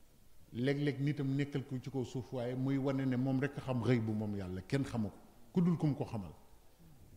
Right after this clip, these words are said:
Hmm? Keroog Seydina, euh, Muhammad sallallahu alayhi wa sallam li muy bari, bari xam-xam, mënta vérifier ndax rey nañu Ousmane wala déet. Mu daan ne nag, "Ñëwuñu woon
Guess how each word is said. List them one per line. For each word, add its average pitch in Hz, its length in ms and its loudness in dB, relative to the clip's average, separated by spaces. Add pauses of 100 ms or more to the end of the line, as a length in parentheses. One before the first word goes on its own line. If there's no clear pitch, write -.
(920)
Hmm? 113 320 -2 (1200)
Keroog 135 220 -2
Seydina, 156 300 2 (200)
euh, 127 380 -6
Muhammad 135 460 -2
sallallahu 131 360 0
alayhi 127 160 2
wa - 60 -6
sallam 123 280 0
li 135 120 4
muy 139 160 4
bari, 123 320 -2
bari 135 300 -2
xam-xam, 139 440 -6 (360)
mënta 151 300 4
vérifier 135 500 2
ndax 131 160 -4 (100)
rey 139 140 2
nañu 131 220 0
Ousmane 120 340 -2
wala 113 160 -2
déet. 104 200 -6 (1040)
Mu 123 120 -4
daan 123 200 -2
ne 123 100 -2
nag, 120 160 -2 (1600)
"Ñëwuñu 143 320 4
woon 131 140 2